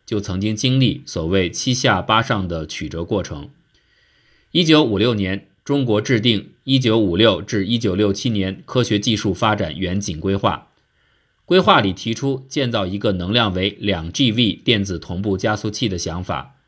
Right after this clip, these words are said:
列为重大项目，但这个方案并没有实施，这是所谓的“一上一下”。一九五八年，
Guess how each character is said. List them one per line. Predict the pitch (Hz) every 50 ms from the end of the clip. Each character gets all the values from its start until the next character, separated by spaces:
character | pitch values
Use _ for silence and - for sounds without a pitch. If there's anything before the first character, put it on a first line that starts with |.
| _ _
列 | - 117 113 101
为 | 90 90 90 101
重 | - - 147 139 110 104
大 | 95 87
项 | 90 - 107 95 87
目， | 85 80 73 - - _ _ _ _ _ _ _ -
但 | 123 120 120
这 | 143 135
个 | 107 101
方 | - 117 113 113
案 | 120 113 92 73 131 131
并 | - 143 113 98
没 | 92 90
有 | 82 76 -
实 | - - 82
施， | 82 - - 107 107 - - _ _ _ _ _ _ -
这 | - 123
是 | 110 - 107
所 | - 107 78
谓 | 76 92 98 92
的 | 85 87 82 82 - -
“一 | 117 120 117
上 | - 127 98 78 - -
一 | - 101
下”。 | 104 95 - 110 80 - - _ _ _ _ _ _ _ _ _ _ _ _ _ _ _ _ _ _ _ _ _ -
一 | 156 147 151
九 | 151 143 147
五 | 127 107 95 90
八 | 98 131 135 143
年， | 127 104 95 92 101 -